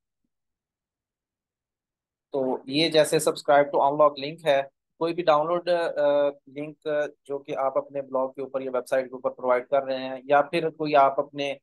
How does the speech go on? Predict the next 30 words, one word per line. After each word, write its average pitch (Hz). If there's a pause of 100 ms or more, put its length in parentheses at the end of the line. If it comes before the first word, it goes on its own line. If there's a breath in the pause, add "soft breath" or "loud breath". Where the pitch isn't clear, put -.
(260)
किसी 143
ब्लॉग 143
का 143
या 139
किसी 147
और 151
साइट 147
का 156 (160)
लिंक 143
जो 139
है 135
वो 135
आप 127
प्रोवाइड 127
कर 147
रहे 135
हैं, 131 (360)
तो 160 (140)
पहले, 165
अ, 143
आपके 147
यूजर 143
को 156
सब्सक्राइब 147
करना 156
होगा 143
और 135
उसके 131
बाद 135 (220)
आपका 127